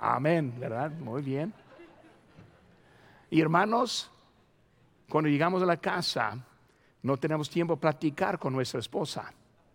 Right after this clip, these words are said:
porque estamos en ese celular. ¿Sí estoy pegando? ¿Sí le está llegando?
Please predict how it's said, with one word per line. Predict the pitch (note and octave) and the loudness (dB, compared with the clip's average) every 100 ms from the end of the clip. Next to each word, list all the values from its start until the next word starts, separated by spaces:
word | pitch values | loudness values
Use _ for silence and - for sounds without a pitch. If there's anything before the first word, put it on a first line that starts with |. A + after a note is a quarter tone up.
| _ _ _ _ _ _ - - _ _ - | _ _ _ _ _ _ -20 -20 _ _ -18
porque | - D3 A#2 | -2 0 0
estamos | B2+ - C3+ C3+ A#2+ - - | 0 2 2 2 -2 -8 -12
en | - C3 | -4 0
ese | B2 B2+ | 0 0
celular. | A#2 B2 A2 G#2+ A2+ - - - _ _ - - - - _ | 0 0 0 0 0 0 -16 -20 _ _ -20 -20 -20 -20 _
¿Sí | - | -4
estoy | B2 | -2
pegando? | D#3 F3 F3 G3 G#3+ - - _ _ _ - - - - | 2 4 4 4 -2 -4 -20 _ _ _ -20 -20 -20 -10
¿Sí | - | -2
le | C#3 | 0
está | C#3+ F3+ | 2 4
llegando? | F3 F3 G3+ G#3 | 4 4 4 2